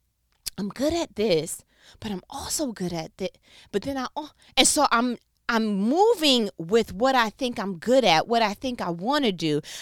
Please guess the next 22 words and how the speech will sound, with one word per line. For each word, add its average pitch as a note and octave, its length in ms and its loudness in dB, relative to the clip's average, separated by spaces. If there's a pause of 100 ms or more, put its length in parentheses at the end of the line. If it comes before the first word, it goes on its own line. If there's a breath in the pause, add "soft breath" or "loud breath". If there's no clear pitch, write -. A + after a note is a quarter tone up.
(100)
I G3+ 140 0
sample D4+ 640 0
it, E3+ 180 2 (140 loud breath)
I F#3+ 80 4
get G3+ 160 0
exposed E4 640 0
to G3+ 160 0
it, F3 120 2 (200 loud breath)
I G#3 180 0
taste F4 460 0
it, G#3 160 4
and F#3+ 100 -2
then G#3+ 100 -4
I A3 60 -4
realize, G#3+ 680 -4
"Mm, G3 360 -6
that's G3+ 300 -6
too G3 100 -6
bland. D#3 600 -8 (400 loud breath)
That's A3 320 -4
too G3+ 100 -6
salty. F3 640 -6